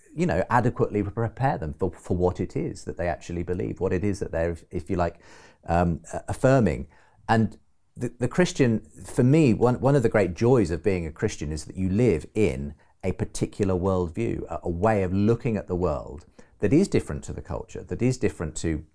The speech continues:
the scientific materialist view of the world, that is different to a, a Hindu or Muslim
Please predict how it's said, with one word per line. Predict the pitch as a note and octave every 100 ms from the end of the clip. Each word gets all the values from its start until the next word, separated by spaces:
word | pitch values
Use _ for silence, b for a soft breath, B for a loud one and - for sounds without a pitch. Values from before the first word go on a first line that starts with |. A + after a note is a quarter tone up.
| -
the |
scientific | D#2+ G2+ F#2 E2+ G2 D#2+
materialist | F2 - C#3 G2 C#2 -
view | E2
of | C2+ -
the |
world, | - - -
that | F2
is | F2
different | - F2 E2+
to | - F2+
a, | E2+
a | E2
Hindu | E2 A#2 A#2 C#2+
or | C#2+
Muslim | D2 G#2 - C2+ C#2